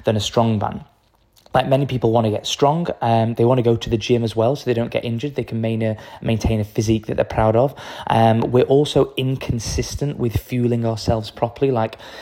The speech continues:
we, we may go one day eating loads of food, we then maybe, like, feel guilty, so we may just go to a salad, we may eat next to nothing on a, on a two-show day or even a one-show day.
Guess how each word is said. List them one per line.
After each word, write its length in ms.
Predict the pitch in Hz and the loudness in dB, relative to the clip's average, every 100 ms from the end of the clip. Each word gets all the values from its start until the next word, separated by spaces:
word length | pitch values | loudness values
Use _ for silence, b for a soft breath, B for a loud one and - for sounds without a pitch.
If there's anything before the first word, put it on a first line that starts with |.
| B B | B B
we, 220 | 127 117 117 | 0 0 0
we 160 | 120 | 0
may 220 | 120 117 | 2 2
go 420 | 110 113 113 110 104 B B | 4 4 6 4 -2 B B
one 260 | 117 120 117 | 2 2 4
day 300 | 110 110 - | 2 2 -2
eating 440 | 127 113 113 113 | -4 -2 -2 -2
loads 360 | 123 127 123 113 | 0 4 4 2
of 100 | 110 | -2
food, 200 | 113 107 | -2 -2
we 80 | 113 | -2
then 180 | 117 | 0
maybe, 300 | 117 113 110 | 0 0 0
like, 240 | 113 113 - | 0 -2 -4
feel 220 | 127 117 | -4 -2
guilty, 340 | 113 123 107 | 0 0 0
so 140 | - 113 | -2 0
we 40 | |
may 160 | 117 113 | 0 -2
just 160 | 113 | -2
go 140 | - 117 | -2 -2
to 160 | - | -4
a 40 | 113 | -4
salad, 420 | - 120 120 113 | 0 2 2 0
we 60 | 110 | 0
may 180 | 113 | -2
eat 140 | 117 - | -4 -6
next 240 | - - | -10 -10
to 100 | - | -8
nothing 360 | 120 120 - 117 | -6 -2 -2 0
on 140 | 113 | 2
a, 180 | 110 107 B B B | 2 0 B B B
on 160 | - 113 | -2 -2
a 40 | |
two-show 460 | 104 120 107 113 110 | -2 -4 0 2 2
day 240 | 117 117 | 4 4
or 160 | 107 113 | 4 2
even 220 | 131 117 | 0 0
a 60 | 107 | 0
one-show 540 | 113 120 117 113 107 | 2 0 0 -2 -2
day. 280 | 107 - | -2 -4